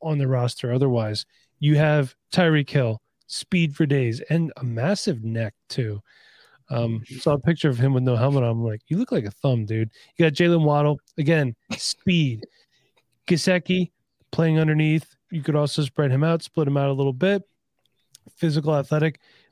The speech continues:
But Ezukanma, to me, projects as an outside wide receiver in the N F L. At some point, defenses, they just can't cover all these guys. Now, again, he's only gonna go as far as Tua goes. You know, you saw the, the video where the bad pass from Tua, which I think was just overblown.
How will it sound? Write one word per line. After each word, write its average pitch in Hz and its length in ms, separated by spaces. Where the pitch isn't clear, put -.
But 156 100
Ezukanma, 175 580
to 143 100
me, 143 140
projects 131 460
as 123 120
an 123 80
outside 117 380
wide 117 160
receiver 120 320
in 117 80
the 113 80
N 110 100
F 107 140
L. 104 200
At 143 160
some 226 180
point, 175 260
defenses, 143 680
they 135 120
just 170 260
can't 160 320
cover 135 300
all 127 120
these 113 220
guys. 127 420
Now, 139 360
again, 147 320
he's 147 260
only 151 180
gonna 135 220
go 131 180
as 123 100
far 135 240
as 120 140
Tua 165 340
goes. 151 400
You 151 140
know, 147 100
you 143 120
saw 151 260
the, 147 320
the 139 120
video 139 540
where 135 180
the 131 100
bad 120 360
pass 113 340
from 117 240
Tua, 110 400
which 113 260
I 175 80
think 202 320
was 135 160
just 127 240
overblown. 113 800